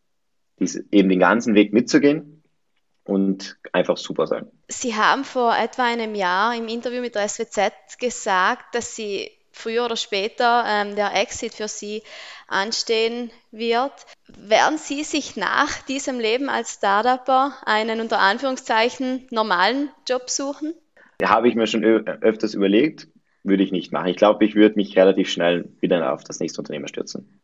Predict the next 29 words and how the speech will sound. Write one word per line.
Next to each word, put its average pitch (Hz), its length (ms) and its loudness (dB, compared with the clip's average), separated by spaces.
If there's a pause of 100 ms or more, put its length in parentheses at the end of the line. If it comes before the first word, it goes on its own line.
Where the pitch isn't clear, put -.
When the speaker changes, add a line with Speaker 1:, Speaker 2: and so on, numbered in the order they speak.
Speaker 1:
Es - 120 -14
gibt 110 160 4
Speaker 2:
Also 113 80 6
Speaker 1:
einfach 107 200 2
zu 131 180 6
viele 113 280 8
spannende 98 460 0
Sachen, 87 320 -4
die 87 60 -6
man 82 120 -6
da 82 80 -2
draus - 260 -6
machen - 260 -12
kann. - 200 -14 (300)
Speaker 2:
Abschließen 302 560 -2
möchte 254 240 -4
ich 254 80 -8
jetzt 247 240 -2
unser 254 180 -4
Gespräch 240 460 -2
noch 247 240 -4
mit 226 240 -6
drei 214 420 2 (200)
kurzen 262 640 -4
Fragen 208 380 0
an 294 100 -4
Sie, 285 240 -6
Herr 285 140 -2
Faltingeuer. 285 760 -2